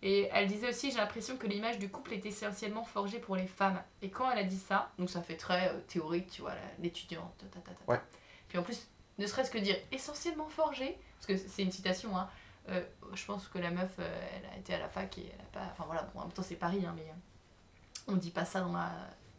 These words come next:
Speaker 1: Enfin, dans la rue tout le temps. Et elle a vraiment raconté une his-, juste un, un, une petite anecdote qui personnellement m'a touchée. Elle a dit, mon mec, bah,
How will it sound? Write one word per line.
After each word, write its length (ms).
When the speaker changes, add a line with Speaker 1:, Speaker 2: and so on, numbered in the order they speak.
Speaker 1:
Enfin, 180
dans 100
la 120
rue 140
tout 100
le 80
temps. 180
Et 300
elle 180
a 140
vraiment 260
raconté 420
une 120
his-, 180
juste 220
un, 60
un, 520
une 160
petite 220
anecdote 500
qui 320
personnellement 440
m'a 140
touchée. 400
Elle 140
a 80
dit, 180
mon 200
mec, 260
bah, 340